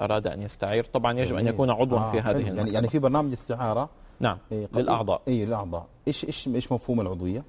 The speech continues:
Speaker 1: نحن مفهوم العضوية الهدف منه أن، يعني أن، آه، أول، أول شيء الحفاظ على الكتب، لأنه إذا أي
Speaker 2: جميل.
Speaker 1: أحد استعار
Speaker 2: آه،
Speaker 1: كتاب لا
Speaker 2: أكيد،
Speaker 1: يوجد
Speaker 2: أكيد،
Speaker 1: طريقة.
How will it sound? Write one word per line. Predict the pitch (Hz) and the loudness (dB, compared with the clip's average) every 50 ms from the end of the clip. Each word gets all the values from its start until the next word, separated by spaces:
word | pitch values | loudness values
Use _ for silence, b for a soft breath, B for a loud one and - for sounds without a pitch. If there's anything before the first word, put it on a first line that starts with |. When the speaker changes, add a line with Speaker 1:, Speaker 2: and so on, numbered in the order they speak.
| B B B B B - | B B B B B -2
Speaker 1:
نحن | 170 - 185 | 0 0 0
مفهوم | 165 156 - - 190 185 | 0 0 0 0 0 2
العضوية | 170 151 143 139 151 160 151 127 | 2 2 2 2 2 2 2 2
الهدف | 117 151 165 147 151 143 - 147 | 2 2 2 2 0 0 -2 -4
منه | 143 143 135 135 | -4 -2 -2 -4
أن، | - - 110 110 107 - | -4 -4 -4 -4 -4 -4
يعني | - - 104 104 101 - - | -4 -4 -4 -2 -2 -2 -2
أن، | 107 107 104 104 104 | -2 -2 0 0 -2
آه، | - - 82 - - - - - - - | -2 -2 -2 -4 -4 -8 -16 -12 -4 0
أول، | 143 156 147 131 - | 2 2 2 2 -2
أول | - 143 143 143 131 | -2 0 0 0 0
شيء | - 143 135 127 - | 0 -2 -2 0 -2
الحفاظ | 110 120 - - - 127 147 143 117 | -4 -6 -6 -8 -4 -2 0 0 2
على | 113 107 107 107 | 2 0 0 -2
الكتب، | 110 - 104 - 98 92 - | -4 -6 -8 -8 -8 -8 -8
لأنه | 98 95 101 104 101 | -8 -6 -4 -4 -2
إذا | 104 113 | -2 0
أي | 90 113 | 0 0
Speaker 2:
جميل. | 117 98 | 0 0
Speaker 1:
أحد | 90 113 | -2 -4
استعار | 104 104 - - 104 107 107 | -6 -6 -4 -2 0 0 0
Speaker 2:
آه، | 85 | -2
Speaker 1:
كتاب | - 110 - 104 104 104 | -4 -4 -2 -2 -2 -2
لا | 104 | 0
Speaker 2:
أكيد، | 104 107 | -2 -2
Speaker 1:
يوجد | 104 104 110 | -2 -4 -8
Speaker 2:
أكيد، | 95 - 110 | -6 -4 -4
Speaker 1:
طريقة. | 98 101 98 - 98 | -4 -4 -6 -10 -14